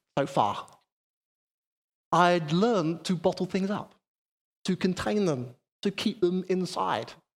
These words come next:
I remember many times sitting on the stairs, just so miserable and,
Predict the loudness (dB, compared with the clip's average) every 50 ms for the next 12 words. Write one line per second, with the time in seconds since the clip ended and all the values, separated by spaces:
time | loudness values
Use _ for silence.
0 | _ _ _ _ _ _ _ _ _ _ _ _ _ _ _ _ _ _ _ _
1 | _ _ _ _ _ _ _ _ _ _ -2 0 2 2 2 2 4 4 4 4
2 | 6 4 2 0 2 2 2 2 2 2 -2 -4 -6 -4 -4 -6 -6 -8 -14 _
3 | _ _ _ _ _ _ _ _ _ -6 -4 -2 0 0 0 0 0 2 2 0
4 | 0 0 0 0 0 0 2 2 0 -2 -4 -4 -4 -4 -4 -4 -6 -8 -12 _
5 | _ _ _ _ _ _ _ _ _ _ _ _ _ _ _ _ _ _ _ _
6 | _ _ _ _ _ _ _ _ _ _ _ _ _ _ _ _ _ _ _ _
7 | _ _ _ _ _ -2 0 0 2 2 2 4 4 4 2 2 2 2 2 2
8 | 0 0 2 2 2 2 0 -2 -4 -8 -20 _ _ _ _ _ _ _ _ _
9 | _ _ _ -4 -2 0 0 0 0 0 0 -2 -2